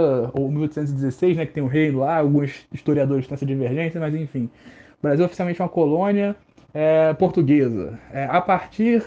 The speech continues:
a-, acerca da forma de desenvolvimento econômico, pode-se afirmar que." Não, o Enem não tem cobrado questões nessa linha. O Enem cada vez mais pega textos de alguns autores,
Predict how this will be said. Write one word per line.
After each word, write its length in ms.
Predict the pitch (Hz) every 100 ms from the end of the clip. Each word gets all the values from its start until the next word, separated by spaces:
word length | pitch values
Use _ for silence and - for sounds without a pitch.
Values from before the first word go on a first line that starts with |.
| -
a-, 380 | 160 175 - 151
acerca 520 | 147 - 226 - 208
da 140 | 196 190
forma 500 | - 202 208 208 196
de 540 | 180 185 180 170 165
desenvolvimento 580 | 151 147 170 165 170 175
econômico, 520 | 165 147 156 185 190
pode-se 420 | 185 180 185 180
afirmar 540 | 175 - 165 165 185 -
que." 260 | - 131 - - - _
Não, 360 | - 427 240 131 -
o 100 | 214
Enem 200 | 214 240
não 160 | 247 247 -
tem 340 | 226 240 269 349
cobrado 480 | - 302 196 185 190
questões 440 | - 190 - 151 147
nessa 260 | 156 190
linha. 300 | 190 226 139 - - -
O 180 | 175 185
Enem 240 | 190 185 220
cada 260 | 202 190
vez 240 | 185 220 190
mais 240 | 180 175
pega 300 | - 190 185
textos 420 | - 220 240 -
de 80 | 190
alguns 220 | 180 175
autores, 640 | 165 151 170 185 180 180